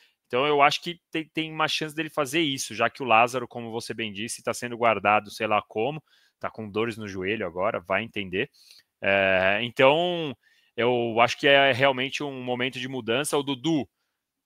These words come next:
talvez tenha sido a única coisa boa do derby, porque não que ele tenha entrado resolvido, mas ele entrou melhor do que ele foi nas últimas partidas. Contra, contra o Fortaleza, ele tinha ido mal pra mim.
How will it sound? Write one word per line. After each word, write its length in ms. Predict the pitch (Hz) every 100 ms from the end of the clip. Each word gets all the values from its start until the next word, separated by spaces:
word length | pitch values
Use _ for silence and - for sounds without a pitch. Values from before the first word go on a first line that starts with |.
| -
talvez 320 | 131 123 156
tenha 160 | 160 135
sido 240 | 151 147
a 60 | 143
única 260 | 165 151
coisa 280 | 135 135 131
boa 200 | 113 127
do 120 | 117
derby, 340 | 104 131 175 107
porque 320 | 101 120 113
não 160 | 143
que 80 | 185
ele 100 | 175
tenha 200 | - 139
entrado 280 | 117 127 123
resolvido, 520 | 123 120 107 117 170
mas 160 | 135 117
ele 100 | 127
entrou 220 | 120 139
melhor 320 | 139 117 139
do 100 | 127
que 120 | 127 127
ele 160 | 123
foi 180 | - 123
nas 120 | 113
últimas 280 | 117 117 110
partidas. 580 | 110 98 - 135 160 - _ _ _ _
Contra, 680 | 117 123 - 123 117 104 85 _ _ _ -
contra 260 | 123 113
o 40 | 117
Fortaleza, 500 | 131 120 113 123 127
ele 100 | 120
tinha 220 | - 127
ido 160 | 123 110
mal 240 | 107 127
pra 160 | 110 101
mim. 260 | 120 156